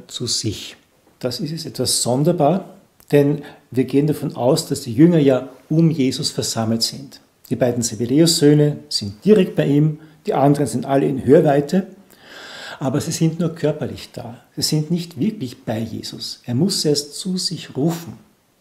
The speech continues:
Und Jesus erteilt ihnen noch einmal eine Lehre und er spricht jetzt nicht in Gleichnissen, nicht in Bildern. Ihr wisst, dass die, die als Herrscher gelten,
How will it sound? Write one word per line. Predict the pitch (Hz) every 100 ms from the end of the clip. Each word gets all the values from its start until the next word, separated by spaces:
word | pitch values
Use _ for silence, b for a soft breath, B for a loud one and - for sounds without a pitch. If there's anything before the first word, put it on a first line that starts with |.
| _ B B B
Und | 143 139
Jesus | 127 156 156 165
erteilt | 156 - 131 143
ihnen | 143 131 127
noch | 123 - -
einmal | 135 139
eine | - 120
Lehre | 110 113 117 139 143
und | 123
er |
spricht | 117 - 135 -
jetzt | 101 -
nicht | 147 170 -
in | 117
Gleichnissen, | 123 117 120 - 120 - 123 120 B -
nicht | 123 127 135 143 -
in | 120
Bildern. | 117 123 113 110 120 _ _ B B B B B B B
Ihr | 139 120
wisst, | 120 202 - -
dass | 135 - -
die, | 180 185
die | 156
als | 123 - -
Herrscher | 131 147 - 139
gelten, | - - 123 147 160 - 170